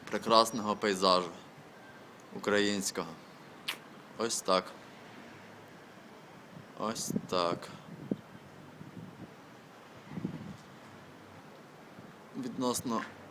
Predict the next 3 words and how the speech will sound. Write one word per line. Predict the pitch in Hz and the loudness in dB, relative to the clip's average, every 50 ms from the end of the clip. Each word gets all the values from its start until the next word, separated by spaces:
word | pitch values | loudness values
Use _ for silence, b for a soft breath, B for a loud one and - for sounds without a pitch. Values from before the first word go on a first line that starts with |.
| - - - - - - - - - - - - - | -18 -18 -18 -18 -18 -18 -18 -18 -18 -18 -14 -10 0
добре | 135 127 131 123 107 113 110 | 6 8 10 10 10 8 6
збереглося | 107 107 101 92 113 110 113 110 101 110 135 151 160 156 - 160 156 147 - - - - | 6 4 2 2 4 6 6 4 4 4 2 2 2 2 0 0 -2 -4 -8 -10 -4 0
приміщення. | 135 127 127 135 139 135 - - - 139 127 123 123 127 | 0 2 2 2 2 2 2 2 2 2 2 0 0 -2